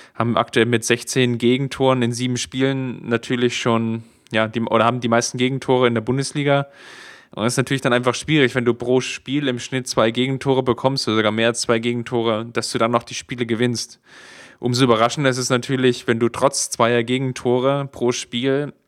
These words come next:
dann noch aus der Mehrzahl der Spiele noch ein Unentschieden rausholen kannst. Also das ist irgendwie so, die, die Kragenweite von Bremen ist anscheinend nicht so schlecht. Aber sie kriegen's halt irgendwie nicht ganz auf den Platz. Irgendwie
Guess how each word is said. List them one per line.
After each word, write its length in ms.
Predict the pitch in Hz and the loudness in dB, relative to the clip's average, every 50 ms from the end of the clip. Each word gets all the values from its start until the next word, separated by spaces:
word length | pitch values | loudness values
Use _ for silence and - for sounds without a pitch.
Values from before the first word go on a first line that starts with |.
| _ _ _ _ _ - _ _ | _ _ _ _ _ -20 _ _
dann 320 | 127 120 113 117 123 120 | -2 0 0 2 0 2
noch 180 | 120 120 113 - | 2 2 2 2
aus 160 | - - - | -2 -4 0
der 80 | - 113 | 0 2
Mehrzahl 320 | 110 113 123 123 - 143 | 2 2 2 2 0 0
der 120 | 120 117 113 | 0 0 0
Spiele 260 | - - 131 123 123 | 0 -2 -2 0 0
noch 160 | 117 113 117 | 0 0 0
ein 60 | 120 | 0
Unentschieden 400 | 101 135 139 127 - - 104 - | 2 2 2 2 0 -2 -6 -4
rausholen 400 | 95 98 104 - - 95 98 98 | -2 0 -2 0 -2 -6 -6 -6
kannst. 440 | 104 104 - 107 104 - - - - | -8 -10 -12 -10 -12 -14 -14 -10 -6
Also 180 | - 107 104 104 | -4 -2 0 0
das 240 | 107 107 104 - - | 0 0 -2 -2 -6
ist 140 | 120 - - | -6 0 0
irgendwie 260 | 120 117 120 113 113 | 0 0 2 0 2
so, 120 | 113 117 | 2 2
die, 260 | 113 117 117 113 107 | 0 0 -4 -6 -6
die 120 | - - 110 | -4 -6 -6
Kragenweite 560 | - - - 104 113 135 131 127 117 113 120 | -2 0 2 2 2 2 4 2 2 2 2
von 180 | - - 117 113 | -2 -4 -4 -2
Bremen 300 | 113 113 123 131 139 123 | 0 2 2 2 2 0
ist 240 | 113 113 - - - | 0 0 -2 -4 -4
anscheinend 460 | - 117 117 - - 117 120 120 - | -4 -4 -4 -2 -2 -2 -2 -2 -4
nicht 240 | 123 127 127 - - | -8 -8 -8 -8 -8
so 200 | - 120 120 131 | -6 -4 -4 -4
schlecht. 520 | - - - 117 135 180 - - - _ _ _ - - - - - - - - - - - - - - - - - - _ | -6 -2 -2 -2 -2 -2 -6 -12 -20 _ _ _ -20 -20 -20 -20 -20 -20 -20 -20 -20 -20 -20 -20 -20 -20 -20 -20 -20 -20 _
Aber 760 | - - - 101 113 139 147 160 160 160 156 156 151 151 135 | -8 -4 0 2 2 4 4 4 4 6 6 6 4 4 2
sie 120 | 127 127 127 | 0 -2 -6
kriegen's 260 | - 151 147 135 131 | -6 -6 -6 -2 -2
halt 140 | 135 123 127 | 0 0 0
irgendwie 180 | 131 135 131 | 0 0 0
nicht 200 | 123 123 117 - | 0 -2 -2 -2
ganz 200 | - 117 120 - | -2 -2 0 0
auf 80 | 123 113 | -2 -4
den 80 | 120 | -4
Platz. 400 | 113 - 120 113 110 - - - | -8 -2 -2 -2 -2 -2 -8 -8
Irgendwie 640 | - - 110 120 120 117 113 113 110 110 107 - | -6 -6 -4 -2 0 0 0 0 2 0 -2 -4